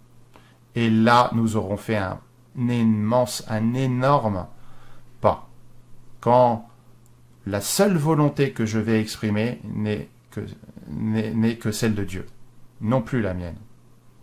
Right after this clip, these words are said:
Je me débarrasse de ma personnalité. Et, euh,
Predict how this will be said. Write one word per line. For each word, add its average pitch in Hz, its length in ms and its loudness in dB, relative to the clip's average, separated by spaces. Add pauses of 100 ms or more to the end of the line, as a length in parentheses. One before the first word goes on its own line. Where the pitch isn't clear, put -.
(120)
Je 120 140 -2
me 127 140 2
débarrasse 135 840 2 (760)
de 110 80 0
ma 110 160 6
personnalité. 101 800 -4 (2000)
Et, 104 500 0 (300)
euh, - 40 -14